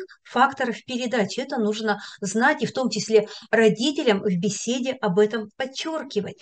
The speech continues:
что до-, это достаточно опасно и может привести к заболеванию ребёнка. И после того, когда мы с вами обсудили клинические и эпидемиологические характеристики,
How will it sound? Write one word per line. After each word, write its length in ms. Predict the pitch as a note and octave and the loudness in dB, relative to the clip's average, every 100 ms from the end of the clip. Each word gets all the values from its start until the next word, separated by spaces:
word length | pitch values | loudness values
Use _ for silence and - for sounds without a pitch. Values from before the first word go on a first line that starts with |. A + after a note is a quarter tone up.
| - | -18
что 260 | - - G#3 | -8 4 4
до-, 100 | A3 | 4
это 260 | A#3 A#3+ A3 | 2 0 0
достаточно 600 | G#3+ A3 G#3+ G3+ G#3 G3 | 2 0 0 -2 -2 2
опасно 340 | C#4 D#4 C#4+ | 2 0 -2
и 40 | |
может 240 | G#3 C4 B3+ | -2 -2 -8
привести 360 | G#3+ G3 - A3+ | -4 -4 -4 -2
к 60 | |
заболеванию 640 | A#3 G3+ G3 G3 G3 G3 G#3 | 0 2 2 2 2 0 -2
ребёнка. 220 | A3 G#3 G#3+ F#3+ - _ - - - _ | -6 -4 -4 -4 -14 _ -20 -20 -20 _
И 420 | - D#4 F4+ F#4 | -6 0 0 2
после 320 | F4+ F4+ F#4 C4+ | 0 0 0 -2
того, 200 | B3 B3 | 2 0
когда 240 | G#3+ G#3 | 4 4
мы 80 | G#3 | 4
с 100 | G#3 | 2
вами 260 | G#3+ G3+ | 2 2
обсудили 640 | G3+ - A3+ G3 A3+ G#3 G3 - _ - | -2 -4 -4 -4 -4 -2 -4 -6 _ -8
клинические 520 | A#3 A#3 G#3 - G#3+ | -2 -2 -2 -2 -4
и 20 | |
эпидемиологические 840 | G#3+ C4 D#4+ E4+ F4+ F#4+ - D4+ C#4 | -2 -2 0 2 2 0 0 -4 0
характеристики, 920 | D#4 D4+ D4+ D4 D4 C#4 B3 - | 0 0 -4 -8 -8 -10 -10 -8